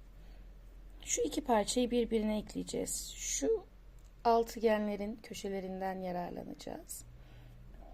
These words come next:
Buradan tam köşe noktadan ipimi geçiriyorum. Buradan da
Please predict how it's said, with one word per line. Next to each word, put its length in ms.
Buradan 360
tam 260
köşe 300
noktadan 540
ipimi 480
geçiriyorum. 800
Buradan 500
da 260